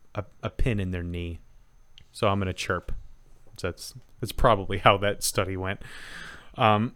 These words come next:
<clears throat> and, uh, dolphins can only echolocate underwater. This doesn't work on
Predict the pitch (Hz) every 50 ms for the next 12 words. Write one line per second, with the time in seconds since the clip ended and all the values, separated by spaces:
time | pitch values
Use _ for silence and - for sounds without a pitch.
0 | - 190 - 78 71 - - - - - - - - - - - - - - -
1 | - - - - - - - 135 127 123 120 117 120 113 113 110 139 147 170 -
2 | 190 - - 139 135 - 139 139 156 160 - 131 - - - - 139 139 - 139
3 | 127 131 131 - 143 135 - - 117 110 110 98 101 98 92 87 87 82 - -
4 | - 117 110 107 107 107 113 - - 113 104 104 104 101 98 101 98